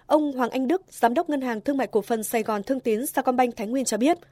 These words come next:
công tác phòng cháy chữa cháy cũng được đơn vị đặc biệt quan tâm, từ việc triển khai các văn bản quy phạm pháp luật về phòng cháy chữa cháy đến tổ chức kiểm tra định kỳ. Các phương tiện chữa cháy được trang bị khá đầy đủ, có sổ theo dõi. Các đơn vị đã lắp đặt hệ thống báo cháy tự động,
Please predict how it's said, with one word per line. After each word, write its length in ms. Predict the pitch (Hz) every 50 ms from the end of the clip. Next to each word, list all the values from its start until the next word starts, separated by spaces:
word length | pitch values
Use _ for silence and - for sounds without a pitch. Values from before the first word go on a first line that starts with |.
| _ _ _ _ _ _ _ _ -
công 160 | 302 294 269
tác 180 | - 330 339
phòng 160 | - 285 240 208
cháy 220 | - 233 208 208
chữa 140 | - 247 233
cháy 320 | - - 226 214 226 285 -
cũng 220 | - - 254 320
được 100 | 294 269
đơn 160 | 233 285 294 269
vị 200 | 285 247 - -
đặc 140 | 226 254 233
biệt 140 | 226 226 -
quan 140 | 262 269
tâm, 240 | 262 - 277 277 262 - - - - _ -
từ 220 | - 285 277 269 254
việc 160 | 269 254 240
triển 180 | - 233 202
khai 220 | 190 - 302 302 294
các 160 | - 349 349
văn 160 | 330 302 277
bản 160 | 262 240 196
quy 160 | 185 - 277 262
phạm 180 | - 269 196
pháp 160 | - 302 -
luật 200 | 294 262 226 - - - - - - -
về 280 | 214 254 262 262 247
phòng 220 | 240 - 247 233 214
cháy 160 | - 226 208
chữa 120 | - 233
cháy 320 | 208 - 233 214 214 254 330 _ _ _ _ _ -
đến 320 | - 214 233 240 233 294
tổ 160 | 330 339 254 196
chức 160 | - 339 339
kiểm 160 | 285 220 175
tra 220 | - - 254 240
định 160 | 226 233 - -
kỳ. 260 | - 226 220 208 190 - _ _ _ _ _ -
Các 120 | - - -
phương 120 | 330 294 269
tiện 220 | - 240 180 185
chữa 120 | - -
cháy 300 | - - - 220 208 254
được 200 | 277 277 254 -
trang 180 | - - 254 247
bị 160 | 247 247 170
khá 220 | - - 208 226 269
đầy 140 | 285 269
đủ, 240 | 220 240 226 190 165 _ _ -
có 100 | - 226
sổ 180 | - - 247 196
theo 160 | - 220 226
dõi. 280 | - 214 190 254 339 - _ _ _ _ _ _ _ _ _ -
Các 100 | 349 311
đơn 100 | 320 294 -
vị 180 | 262 247 196
đã 120 | 196 226 -
lắp 140 | 285 339
đặt 180 | 285 262 233 -
hệ 120 | 240 233
thống 220 | 190 - 214 233 247
báo 140 | 240 240 233
cháy 200 | - 226 208 240
tự 140 | - 294
động, 180 | 226 233 220